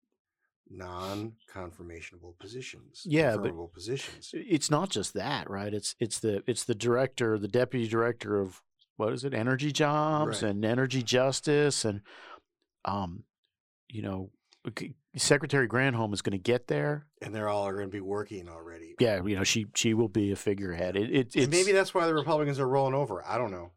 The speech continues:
Speaker 1: uh, 'cause they seem to be rolling over on these nominees so
Speaker 2: Well, what
Speaker 1: far.
Speaker 2: do you expect them to do? I mean, until, um,
Speaker 1: Well, I mean, Schumer and his crew fought tooth and nail, every single one of them.
Speaker 2: No, not the top guys. You know, th-, this thing, this thing has a pretty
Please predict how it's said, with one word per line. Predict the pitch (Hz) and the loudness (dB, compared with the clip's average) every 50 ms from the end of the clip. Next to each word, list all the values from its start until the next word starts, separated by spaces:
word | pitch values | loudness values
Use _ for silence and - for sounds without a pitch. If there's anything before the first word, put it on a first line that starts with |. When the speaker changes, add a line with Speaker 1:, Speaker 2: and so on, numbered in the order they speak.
| _ _ - | _ _ -14
Speaker 1:
uh, | 98 98 | -14 -12
'cause | - - 113 104 | -10 -10 -8 -8
they | 113 | -6
seem | 110 - 170 175 | -6 -2 0 0
to | 170 | 0
be | 160 147 | 0 0
rolling | 135 135 127 120 117 113 | 0 2 2 2 2 0
over | 113 113 110 101 98 | 0 -2 -4 -6 -10
on | 90 92 | -12 -12
these | 90 87 87 | -14 -14 -14
nominees | 101 98 98 92 92 90 90 160 190 | -14 -14 -14 -14 -12 -8 -6 -4 -2
so | 202 185 | 0 0
Speaker 2:
Well, | 170 170 | 0 2
what | 175 175 | 2 4
Speaker 1:
far. | 180 | 4
Speaker 2:
do | 185 | 4
you | 185 | 4
expect | 180 - - - 156 170 190 - | 2 2 2 2 2 2 2 0
them | 120 101 | -2 -2
to | 95 87 | -2 -2
do? | 87 92 95 98 98 | -2 -4 -4 -2 -2
I | |
mean, | 101 107 107 107 | -2 0 0 0
until, | 110 107 - - 147 147 147 147 143 - | -2 2 4 4 6 6 4 2 0 -2
um, | - - - - - - - _ | -8 -18 -20 -18 -20 -20 -18 _
Speaker 1:
Well, | - 165 175 185 175 156 | 2 4 6 6 6 4
I | 135 143 | 4 2
mean, | 151 160 156 143 131 - - - | 2 2 2 2 0 -4 -8 -6
Schumer | - - - 190 202 208 208 196 185 175 | -4 -2 0 0 0 2 4 4 4 4
and | 151 147 135 | 2 2 2
his | 147 170 170 - | 2 0 0 -2
crew | - - 165 143 139 135 131 135 123 - _ _ _ _ _ _ _ _ _ _ _ _ _ - | -4 -2 0 2 2 2 2 0 -2 -6 _ _ _ _ _ _ _ _ _ _ _ _ _ -20
fought | - - - 147 135 131 - | -4 0 2 2 2 2 0
tooth | - - 160 151 151 156 | -2 -2 -2 -2 -2 -4
and | 135 131 127 | -6 -4 -4
nail, | 131 139 139 131 120 110 101 101 104 - - - - | -4 -2 -2 -2 -2 -2 -2 -4 -6 -10 -14 -8 -6
every | 120 123 117 120 127 120 113 | -4 -4 -4 -4 -4 -4 -4
single | - - - 131 110 104 107 101 | -6 -6 -8 -8 -6 -6 -8 -8
one | 101 98 95 | -6 -6 -6
of | 180 170 | -4 -2
them. | 160 165 | 0 0
Speaker 2:
No, | 175 170 170 170 165 | 2 2 2 2 2
not | 175 185 196 | 2 0 0
the | - 196 | 0 -2
top | - - 135 120 113 110 - | 0 2 2 2 2 0 -2
guys. | - 98 - 95 98 95 - - | -4 -6 -4 -4 -4 -6 -6 -4
You | 117 | -4
know, | 107 110 110 | -2 -2 -2
th-, | 110 - - 151 | -2 -2 -2 0
this | - 160 160 156 - | 2 2 2 2 0
thing, | - 160 147 143 135 139 | 0 2 2 2 0 0
this | - 156 160 160 - | 0 0 2 2 2
thing | - 175 156 | 2 2 4
has | 165 143 123 | 2 2 0
a | 127 | -2
pretty | - - - 117 120 117 113 | -4 -2 0 2 2 2 0